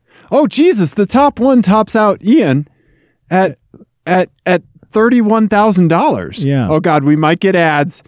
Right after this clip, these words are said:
Speaker 1: We might get ads.
Speaker 2: Don't do it.
Speaker 1: I hit pause. Oh, God. Um,
Speaker 2: <laughs>
Speaker 1: Ian. Yeah. Base. I, what I'm doing is I, I'm on here looking to see if there is a four-seater model.
Speaker 2: Yeah.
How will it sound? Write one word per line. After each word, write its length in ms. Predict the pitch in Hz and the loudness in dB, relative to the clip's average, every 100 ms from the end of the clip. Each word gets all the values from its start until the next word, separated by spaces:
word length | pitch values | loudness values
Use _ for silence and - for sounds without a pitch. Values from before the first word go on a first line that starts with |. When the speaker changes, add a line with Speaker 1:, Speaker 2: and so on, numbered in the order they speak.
| _ _ - | _ _ -10
Speaker 1:
We 80 | 139 | -2
might 180 | 131 135 | 0 0
get 140 | 139 147 | 0 0
ads. 480 | 131 117 110 104 - | 0 0 -2 -6 -8
Speaker 2:
Don't 220 | - 165 160 | -2 -2 0
do 200 | 185 175 | 0 2
it. 200 | 156 139 _ _ _ - | 0 -4 _ _ _ -8
Speaker 1:
I 100 | 104 | -2
hit 200 | 131 - | -2 -2
pause. 600 | 151 143 139 139 127 - | -2 0 0 0 -4 -10
Oh, 160 | - 143 | -4 -2
God. 360 | 135 131 107 - _ _ _ _ _ - | 0 -2 -2 -6 _ _ _ _ _ -6
Um, 600 | 156 151 151 143 135 123 110 - _ | -2 0 0 0 0 -2 -6 -20 _
Speaker 2:
<laughs> 320 | _ _ _ 160 | _ _ _ -2
Speaker 1:
Ian. 400 | 175 160 104 - _ _ - _ _ - | 0 0 -2 -10 _ _ -20 _ _ -6
Yeah. 280 | 220 240 113 - _ - - | -2 0 -2 -8 _ -18 -8
Base. 380 | 143 160 170 180 - | -2 2 0 -2 -2
I, 140 | 214 190 | -4 -4
what 240 | 185 196 269 | -2 0 2
I'm 100 | 214 | 2
doing 260 | 190 349 208 | 2 2 0
is 120 | 160 | 0
I, 140 | 185 185 | -2 -2
I'm 180 | 175 185 | -2 0
on 140 | 262 | 2
here 160 | 254 180 | 2 2
looking 280 | 180 302 190 | 0 -2 -4
to 60 | |
see 160 | 143 202 | -2 -2
if 100 | 190 | 0
there 180 | 180 175 | 0 2
is 220 | 185 185 | 0 0
a 60 | |
four-seater 540 | 151 180 175 - 180 151 | -4 0 0 0 -2 0
model. 420 | 143 180 117 87 | 0 0 -2 -4
Speaker 2:
Yeah. 340 | 135 143 220 | 0 2 0